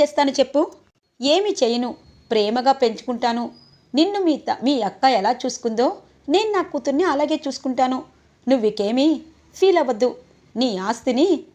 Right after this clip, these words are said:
ఇదిగో మేము ఎంజాయ్ చేస్తూ చాలా హ్యాపీగా ఉంటాము," అనగానే, "ఒరేయ్, నువ్వు అక్కడ పాపని పెట్టి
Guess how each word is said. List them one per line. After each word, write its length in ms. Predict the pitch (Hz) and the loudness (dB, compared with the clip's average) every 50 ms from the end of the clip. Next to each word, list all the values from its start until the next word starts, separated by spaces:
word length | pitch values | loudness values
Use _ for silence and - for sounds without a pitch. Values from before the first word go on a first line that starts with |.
| _ - 240 | _ -4 -2
ఇదిగో 380 | 233 214 - 226 247 294 330 - - _ _ _ - | -2 2 4 4 4 4 2 -4 -12 _ _ _ 2
మేము 140 | 294 320 269 | 2 2 2
ఎంజాయ్ 400 | - 185 185 196 202 277 294 277 - 254 | 2 0 -2 0 2 2 2 2 2 -2
చేస్తూ 340 | 226 - - 233 233 233 - - _ _ _ - - 440 | -2 0 0 0 0 0 -2 -8 _ _ _ -6 0 2
చాలా 120 | 466 453 - | 2 2 4
హ్యాపీగా 420 | - 440 453 453 349 339 339 339 | 2 0 2 2 -2 0 0 2
ఉంటాము," 580 | 330 302 277 262 285 285 262 262 262 262 269 262 - | 0 0 0 2 2 2 4 4 2 0 0 -4 -6
అనగానే, 600 | - 233 240 226 226 208 196 202 214 226 240 254 - - _ _ _ _ _ - | -4 -4 -2 -2 -2 -2 -2 -4 -4 -4 -6 -6 -10 -14 _ _ _ _ _ 0
"ఒరేయ్, 320 | 214 226 233 254 269 262 233 - _ _ _ _ _ _ - 254 | 2 4 6 6 4 4 0 -6 _ _ _ _ _ _ -2 -2
నువ్వు 180 | 285 262 214 | 0 0 0
అక్కడ 320 | 190 208 202 - - 202 190 | -2 -2 -2 -2 0 -2 -2
పాపని 460 | 190 - - 208 226 240 - 262 254 | 0 2 2 2 4 4 2 0 2
పెట్టి 520 | - 240 226 - 254 262 302 370 370 - | 0 0 -2 0 0 0 0 0 -2 -6